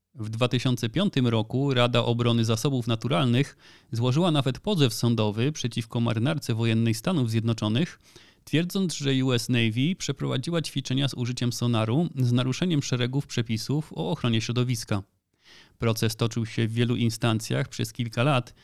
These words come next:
i ostatecznie trafił do Sądu Najwyższego, który orzekł w dwa tysiące ósmym roku, że bezpieczeństwo floty i możliwość wykrywania wrogich okrętów jest ważniejsze niż potencjalne szkody dla środowiska i obrażenia wśród zwierząt.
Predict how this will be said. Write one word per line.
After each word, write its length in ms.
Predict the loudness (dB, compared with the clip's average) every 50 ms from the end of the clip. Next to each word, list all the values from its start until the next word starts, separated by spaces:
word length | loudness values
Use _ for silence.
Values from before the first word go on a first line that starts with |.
| _ _ _ _ -6
i 120 | -2 -2
ostatecznie 520 | -2 0 0 -2 -2 -2 -2 -2 0 -2 0
trafił 360 | 2 2 0 0 0 -2 -2
do 120 | 0 0
Sądu 280 | 0 0 0 2 2 2
Najwyższego, 720 | 2 2 2 2 0 -2 -2 0 0 0 2 2 0 0 -2 -4 _ -20 -10
który 260 | -4 -2 0 0 0
orzekł 320 | 0 0 0 0 0 -2
w 20 | -2
dwa 180 | -2 -2 -4
tysiące 420 | -4 -4 -2 -2 -2 -2 -2 -2 -4
ósmym 320 | -4 -2 0 0 2 2
roku, 360 | 2 0 -2 0 0 0 0 -2 -6 -20 -20 -20 -20 _ _ -4
że 220 | 2 2 4 4
bezpieczeństwo 640 | 4 2 0 0 0 0 2 2 0 0 -2 -6 -8
floty 420 | -4 -2 0 0 0 0 -2 -4
i 160 | -2 -2 0 0
możliwość 520 | 0 0 0 0 0 0 2 2 2 2
wykrywania 540 | 0 0 -2 -2 -4 -2 0 0 0 0 0
wrogich 400 | 0 -2 -2 -2 -4 -4 -4 -6
okrętów 680 | -6 -4 0 0 0 0 0 0 -2 -2 -4 -10 -12 -6
jest 300 | -2 0 0 0 0 0
ważniejsze 580 | 0 0 2 2 4 4 4 2 2 2 2 2
niż 200 | 2 2 0 -2
potencjalne 580 | -4 -2 -2 -2 -2 0 0 0 2 2 2
szkody 340 | 0 0 -2 -2 -2 0 0
dla 160 | 0 0 0
środowiska 680 | 0 0 0 0 0 0 -2 -4 -6 -6 -4 -2 -2 -2
i 160 | -2 -4 -4
obrażenia 500 | -2 -2 0 0 0 2 2 2 0 0
wśród 240 | -2 -2 -4 -4 -4
zwierząt. 460 | -4 -4 -2 -2 -2 -4 -4 -6 -12